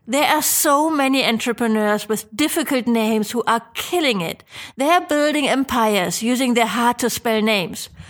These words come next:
For example, Ashley Skokos. She's a nutritionist and essential oil educator.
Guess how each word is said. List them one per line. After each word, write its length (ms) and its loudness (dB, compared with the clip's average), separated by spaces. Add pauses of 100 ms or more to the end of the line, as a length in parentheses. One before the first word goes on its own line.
(240)
For 240 -2
example, 680 2 (100)
Ashley 440 2
Skokos. 800 -2 (280)
She's 260 0
a 80 0
nutritionist 880 0
and 180 0
essential 600 0
oil 240 2
educator. 800 -6